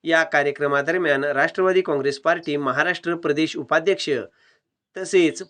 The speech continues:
पुणे जिल्हा पक्ष निरीक्षक माननीय श्री जितेंद्र उर्फ बाळासाहेब ओमासे, राष्ट्रवादी काँग्रेस पार्टी युवक महाराष्ट्र प्रदेश उपाध्यक्ष माननीय उत्कर्षदादा खाडे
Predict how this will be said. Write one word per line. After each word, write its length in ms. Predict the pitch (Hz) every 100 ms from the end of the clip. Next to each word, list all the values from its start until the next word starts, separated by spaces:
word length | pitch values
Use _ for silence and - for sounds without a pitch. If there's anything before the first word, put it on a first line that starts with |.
| -
पुणे 240 | 180 202
जिल्हा 360 | 165 160 160 165
पक्ष 320 | 165 160 -
निरीक्षक 580 | 156 147 175 180 165 -
माननीय 460 | 139 139 147 170 180
श्री 340 | - 196 165
जितेंद्र 460 | 139 143 170 180 175
उर्फ 280 | 151 143 156
बाळासाहेब 600 | 135 127 139 151 147 147
ओमासे, 540 | 131 143 190 170 127 110 _ - - _ -
राष्ट्रवादी 500 | 185 202 214 214 208
काँग्रेस 380 | 190 160 156
पार्टी 340 | - 160 151 165
युवक 340 | 151 147 165
महाराष्ट्र 440 | 156 139 147 147 160
प्रदेश 380 | - 135 147 151
उपाध्यक्ष 460 | 117 139 143 139
माननीय 400 | 147 131 131 139
उत्कर्षदादा 800 | 143 143 - 165 - 165 139 131 131
खाडे 280 | 170 180